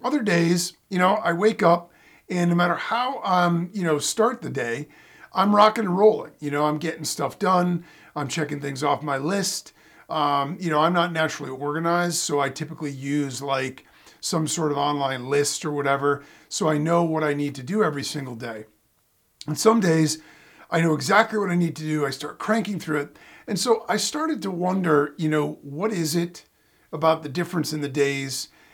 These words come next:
And more importantly, like, is there a way where I would be able to find something that I could do to get myself in a place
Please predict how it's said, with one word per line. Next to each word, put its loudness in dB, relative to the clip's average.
And 0
more 2
importantly, -2
like, -2
is -4
there -2
a 0
way 0
where -4
I 0
would -4
be -2
able -4
to -4
find 0
something -2
that 2
I 4
could -8
do -6
to -6
get -2
myself -2
in -6
a -4
place -6